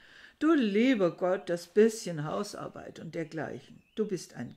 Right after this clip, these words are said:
Kind, Nora.“ Nora antwortet darauf, sie habe Großes getan, das ist, ähm, der Hintergrund, dass sie eben das Geld aufgetrieben hat, aber sie ist zu dem Moment, äh, gesteht sie es ihrer Freundin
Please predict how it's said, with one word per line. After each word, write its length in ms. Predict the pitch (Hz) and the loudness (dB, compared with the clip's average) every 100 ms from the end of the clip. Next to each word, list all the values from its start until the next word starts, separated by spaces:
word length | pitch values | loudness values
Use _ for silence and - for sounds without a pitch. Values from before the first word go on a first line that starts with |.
| _ | _
Kind, 500 | - 185 143 - - 160 | -6 -4 -6 -10 -20 -14
Nora.“ 380 | 135 123 92 _ _ _ _ _ _ _ _ _ _ - _ - | -12 -12 -14 _ _ _ _ _ _ _ _ _ _ -20 _ -10
Nora 300 | 185 208 208 | -8 -4 -4
antwortet 540 | 208 220 214 220 214 | -4 -6 -6 -4 -4
darauf, 300 | 208 208 208 | -4 -4 -6
sie 180 | - 190 | -6 -6
habe 260 | 190 185 190 | -4 -4 -6
Großes 640 | 180 214 269 294 269 - | -2 0 0 -2 -6 -6
getan, 540 | 262 240 240 247 302 | -6 -4 -2 -2 -4
das 160 | 240 226 | -6 -8
ist, 360 | 196 - - - | -10 -12 -18 -14
ähm, 480 | 185 170 175 180 185 - - | -12 -10 -12 -14 -16 -20 -20
der 300 | 214 - 165 | -20 -10 -8
Hintergrund, 600 | 170 208 233 220 214 220 | -6 -6 -6 -6 -6 -6
dass 160 | 202 - | -8 -10
sie 180 | 170 160 | -10 -10
eben 200 | 165 165 _ - - _ | -10 -14 _ -20 -20 _
das 180 | 180 175 | -16 -10
Geld 340 | 190 190 214 - | -6 -4 -6 -8
aufgetrieben 800 | 214 214 233 - 226 220 208 | -10 -10 -14 -10 -8 -6 -6
hat, 180 | 208 208 _ _ _ _ _ _ | -8 -10 _ _ _ _ _ _
aber 320 | - 196 208 | -8 -4 -4
sie 260 | 202 214 208 | -4 -6 -6
ist 400 | - 202 - - | -8 -14 -16 -10
zu 100 | 180 | -6
dem 240 | 170 220 | -2 0
Moment, 640 | 240 208 185 196 208 - - | 0 -2 -4 -6 -8 -12 -8
äh, 260 | 185 180 170 | -6 -6 -10
gesteht 480 | 175 - 170 180 | -12 -8 -6 -6
sie 100 | - | -8
es 180 | 165 - | -12 -12
ihrer 200 | 160 156 | -14 -14
Freundin 580 | 151 - 143 147 151 | -14 -12 -10 -10 -12